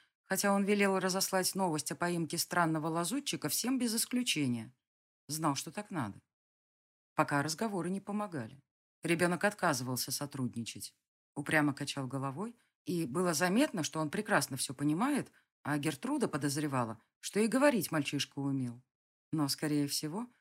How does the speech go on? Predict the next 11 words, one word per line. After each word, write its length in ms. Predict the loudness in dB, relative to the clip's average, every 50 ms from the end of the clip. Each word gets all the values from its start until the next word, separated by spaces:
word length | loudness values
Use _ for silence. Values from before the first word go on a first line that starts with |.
| _ _ _
на 120 | 0 2
нем 200 | 4 4 4 4
были 140 | 4 2 2
какие-то 500 | 2 0 -2 0 0 0 0 0 0 0
чары – 480 | 0 2 2 4 4 4 2 0 -4 -8 _ _ _ _ _ _ _ _
которые 400 | 0 2 4 4 4 4 4 4
помогали 480 | 2 2 2 2 4 6 6 6 6
мышонушу 680 | 6 6 4 2 0 0 0 2 2 2 2 0 0 -4 -8 _
играть 380 | -10 -6 -2 0 0 0 0 0
в 40 | -2
молчанку. 800 | -2 -4 -2 -2 -2 0 0 0 0 -2 -4 -8 -12 -16 -16